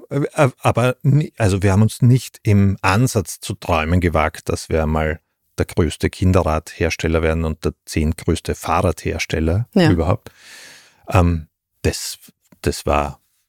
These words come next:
Speaker 1: also da,
Speaker 2: Ja.
Speaker 1: da waren wir weit davon entfernt.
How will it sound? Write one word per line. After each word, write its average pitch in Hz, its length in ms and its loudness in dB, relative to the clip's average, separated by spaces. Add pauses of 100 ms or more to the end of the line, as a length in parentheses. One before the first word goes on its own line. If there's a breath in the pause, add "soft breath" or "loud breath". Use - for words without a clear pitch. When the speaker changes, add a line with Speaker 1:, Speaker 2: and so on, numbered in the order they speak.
(580)
Speaker 1:
also 76 200 -4
da, 78 260 -2 (100)
Speaker 2:
Ja. 170 200 0 (600)
Speaker 1:
da 82 300 -4
waren 80 120 -2
wir 76 120 0
weit 80 220 0
davon 101 220 -2
entfernt. 90 360 0